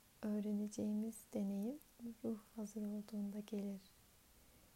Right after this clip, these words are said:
diyordu. Tam bu kelimelerle olmasa da. Ve diyordu ki sevmek her hücren kaç derken kalmak demektir.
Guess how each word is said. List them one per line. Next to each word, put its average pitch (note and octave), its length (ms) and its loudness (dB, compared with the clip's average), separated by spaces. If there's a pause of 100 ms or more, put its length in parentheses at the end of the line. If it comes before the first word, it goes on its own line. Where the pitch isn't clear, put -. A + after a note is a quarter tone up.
(240)
diyordu. G3+ 460 2
Tam G3+ 260 0
bu G#3 100 -2
kelimelerle G3+ 760 -2
olmasa G3+ 500 -4
da. A#3 220 -6 (1700)
Ve A3+ 160 2
diyordu A3+ 320 0
ki A#3 160 -2
sevmek A3 580 0 (440)
her A3+ 240 -6
hücren G#3+ 680 -2 (480)
kaç - 340 -8 (140)
derken A3+ 440 -6 (240)
kalmak A#3+ 580 -6
demektir. A3+ 560 -2